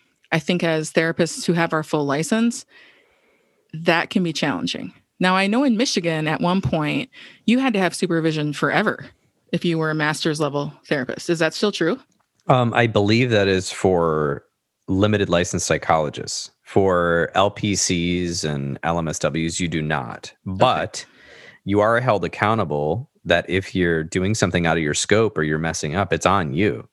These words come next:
Speaker 2: So you might as well get continuing education and
Speaker 1: <laughs>
Speaker 2: supervision because, you know, you could drift from protocol, and everyone does. If you don't, I mean, not, not necessarily in a large way, but you might drift a little bit. Um, I've been,
Speaker 1: Mm-hmm.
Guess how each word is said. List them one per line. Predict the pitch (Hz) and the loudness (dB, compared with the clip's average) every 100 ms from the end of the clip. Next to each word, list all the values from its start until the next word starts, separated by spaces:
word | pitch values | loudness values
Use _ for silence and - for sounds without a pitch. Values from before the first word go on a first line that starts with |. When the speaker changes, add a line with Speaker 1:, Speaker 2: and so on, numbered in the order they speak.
| - | -10
Speaker 2:
So | - 90 | -2 0
you | 82 80 | 0 0
might | 90 104 | 2 2
as | 80 | -2
well | 71 110 98 80 | 0 2 2 -2
get | 78 71 69 _ - | -2 -2 -4 _ -4
continuing | 82 82 76 73 | -2 0 -2 -2
education | 71 78 76 71 - 64 | -2 -2 -2 -2 -2 -2
and | 73 78 | 0 0
Speaker 1:
<laughs> | |
Speaker 2:
supervision | - 76 80 78 78 87 | -2 0 0 0 -2 -2
because, | 80 78 90 87 - - - - - - | -2 0 0 0 -4 -8 -14 -16 -18 -12
you | - 95 | -2 0
know, | 78 | 0
you | 80 92 | 0 -2
could | - 117 87 | 2 0 2
drift | 85 98 - | 0 0 0
from | 85 80 | -2 2
protocol, | 131 117 69 76 | 2 2 -2 0
and | 87 | 2
everyone | 110 147 95 80 82 | 2 2 -2 -4 0
does. | 95 67 57 - | 0 0 -4 -6
If | - | -2
you | 85 | -2
don't, | 78 85 85 87 - - - | 0 0 2 -2 -4 -8 -2
I | |
mean, | 95 | 2
not, | 110 123 - | 2 0 0
not | 98 110 82 | 0 2 0
necessarily | 101 - 101 80 80 | -4 0 0 2 -2
in | |
a | 71 | 0
large | 73 87 156 160 | 2 2 0 -2
way, | - - 85 147 _ 113 | -4 -2 -2 -4 _ 0
but | 90 - 92 | 0 0 -2
you | 95 | 0
might | 98 87 | 0 0
drift | - 87 | 0 0
a | - | 0
little | 78 143 | 0 0
bit. | 135 76 - - - - - _ 71 | 0 -2 -4 -14 -18 -18 -20 _ -4
Um, | 80 80 - | -2 -2 0
I've | 110 120 | 2 4
been, | 117 | 2
Speaker 1:
Mm-hmm. | 175 | 0